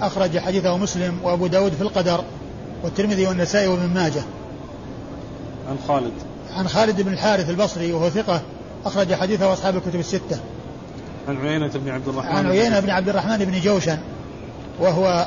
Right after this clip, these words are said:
Speaker 1: صدوق أخرج حديثه البخاري في الأدب المفرد وأصحاب السنة الأربعة.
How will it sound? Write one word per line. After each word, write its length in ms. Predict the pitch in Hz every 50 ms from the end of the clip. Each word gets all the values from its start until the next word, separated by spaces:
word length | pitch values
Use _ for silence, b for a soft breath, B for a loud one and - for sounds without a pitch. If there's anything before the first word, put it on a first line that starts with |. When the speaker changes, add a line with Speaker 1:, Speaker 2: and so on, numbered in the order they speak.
| -
Speaker 1:
صدوق 400 | - - 185 180 220 214 202 -
أخرج 380 | 185 208 202 - 196 202 180 175
حديثه 300 | - 190 190 196 190 196
البخاري 540 | 190 175 180 - 190 208 202 180 180 175 190 - - - - - - - -
في 40 | 170
الأدب 180 | 180 190 175
المفرد 400 | 196 196 208 214 165 196 202 196
وأصحاب 360 | 190 196 185 175 - 190 190 180
السنة 260 | - - 196 185 185
الأربعة. 400 | 190 185 175 175 180 160 160